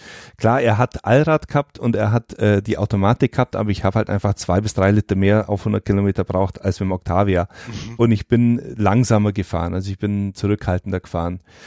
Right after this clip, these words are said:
Speaker 1: Also das,
Speaker 2: Okay.
Speaker 1: das, das hat mich echt tierisch genervt und, äh, ja, deswegen habe ich mich wieder für einen Octavia entschieden. Das ist der neue, der, die Version vier, die jetzt gerade rauskommt, ist, der mir persönlich sehr gut gefällt und der auch, äh, von der Technik her,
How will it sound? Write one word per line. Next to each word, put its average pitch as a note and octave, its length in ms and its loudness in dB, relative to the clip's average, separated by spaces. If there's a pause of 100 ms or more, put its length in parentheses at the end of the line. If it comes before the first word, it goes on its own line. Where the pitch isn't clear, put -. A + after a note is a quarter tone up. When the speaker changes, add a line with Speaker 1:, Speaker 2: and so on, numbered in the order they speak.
(260)
Speaker 1:
Also A2 280 2
das, A#2 200 0
Speaker 2:
Okay. - 180 0
Speaker 1:
das, A2 200 -2
das A#2 200 2
hat A#2+ 140 0
mich A2+ 180 -2
echt - 460 -6
tierisch C3 340 2
genervt A#2 420 0
und, G#2 300 -8
äh, G#2 460 -4 (260)
ja, F2+ 320 0
deswegen A#2 300 2
habe A#2+ 120 4
ich A2+ 60 -2
mich A2+ 200 -2
wieder A2+ 200 0
für A2+ 160 0
einen G#2+ 220 0 (240)
Octavia C3+ 460 2
entschieden. C3 360 -2
Das A2+ 180 -4
ist G#2 160 -6
der G#2 100 2
neue, B2 320 2
der, G#2 200 2
die G#2+ 140 -6
Version G2 320 -2
vier, C#3 200 0
die D3+ 100 0
jetzt C3 240 0
gerade A2+ 200 -4
rauskommt, A#2 400 -2
ist, A2+ 180 -4
der G2+ 200 0 (360)
mir A2+ 180 4
persönlich G#2+ 400 0
sehr G#2 120 0
gut G2 180 -6
gefällt C3+ 440 2
und A2 180 -6
der G#2+ 220 2
auch, G#2+ 360 2
äh, G2+ 300 2
von G2+ 180 -4
der F#2+ 120 -2
Technik A#2+ 440 -2
her, A#2+ 280 2